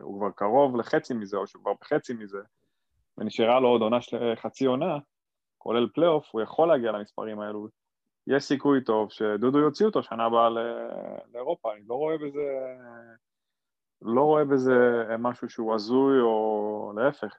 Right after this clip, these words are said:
זה מה שעושה דודו דהן, הוא מפתיע פתאום משום מקום, מביא לך קבוצות, כמו עם ק-, אה, גלי קינדה, שהוציא אותו ל-, ל-M L S משום מקום. אף אחד בכלל לא ראה את זה בה, ומלאדה, כמו שעכשיו אנחנו יודעים, לגנט,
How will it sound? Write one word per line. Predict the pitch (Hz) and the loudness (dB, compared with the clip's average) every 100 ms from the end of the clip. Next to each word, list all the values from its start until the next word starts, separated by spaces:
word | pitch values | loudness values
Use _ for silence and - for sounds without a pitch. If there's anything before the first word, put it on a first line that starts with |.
| - | -6
זה | 117 | -4
מה | 123 | -4
שעושה | - 117 120 | -4 -4 -4
דודו | 113 117 113 | -4 -4 -4
דהן, | 107 120 113 | 0 0 0
הוא | 104 | -6
מפתיע | 101 - 123 117 | -6 0 0 0
פתאום | 113 113 113 110 | -2 -2 -2 -6
משום | - 120 | -2 -2
מקום, | 107 120 107 | -2 -4 -4
מביא | 110 | -4
לך | - | -4
קבוצות, | 104 107 - 135 117 _ _ _ _ - | -6 -4 2 2 0 _ _ _ _ -2
כמו | 117 | 0
עם | 113 | 0
ק-, | 107 | 0
אה, | 123 113 110 104 | 0 2 2 2
גלי | 107 110 104 | 2 2 0
קינדה, | - 147 143 123 117 | -2 2 4 4 2
שהוציא | - 110 - | -2 -6 -4
אותו | 120 117 | -2 -2
ל-, | 113 107 | -2 -2
ל-M | 107 113 | 0 -2
L | 113 120 117 | -2 -4 -4
S | 113 | -10
משום | 113 123 117 | -16 -10 -10
מקום. | - 113 107 _ _ _ _ _ - 113 | -6 -8 -8 _ _ _ _ _ -8 -8
אף | - | -6
אחד | 117 | -8
בכלל | 113 113 | -4 0
לא | 117 110 | 2 4
ראה | 113 | 4
את | 104 | 2
זה | 104 | -2
בה, | 104 107 107 - _ _ _ - | 0 0 0 -6 _ _ _ -10
ומלאדה, | 110 107 110 127 123 | -6 -2 2 2 2
כמו | - 117 | -4 -8
שעכשיו | - 113 107 110 110 | -6 -6 -4 -2 -2
אנחנו | 107 - 107 | -2 -8 -10
יודעים, | 107 117 110 | -6 -4 -4
לגנט, | 104 98 113 117 | -6 -2 -2 -2